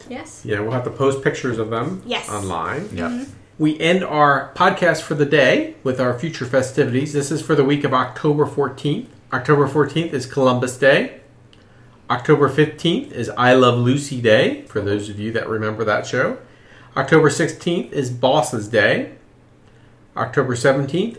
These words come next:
Speaker 2: is Wear Something Gaudy Day. Maybe a big, um, sunflower behind your ear.
Speaker 3: Maybe.
Speaker 2: Maybe. October eighteenth is Chocolate Cupcake Day.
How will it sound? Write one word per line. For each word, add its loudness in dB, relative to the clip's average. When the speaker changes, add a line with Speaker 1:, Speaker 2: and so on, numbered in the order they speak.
Speaker 2:
is -10
Wear 2
Something -4
Gaudy 4
Day. -2
Maybe -2
a 0
big, 0
um, -2
sunflower -6
behind -8
your -10
ear. -10
Speaker 3:
Maybe. -8
Speaker 2:
Maybe. -12
October 2
eighteenth -4
is -4
Chocolate -2
Cupcake -2
Day. 2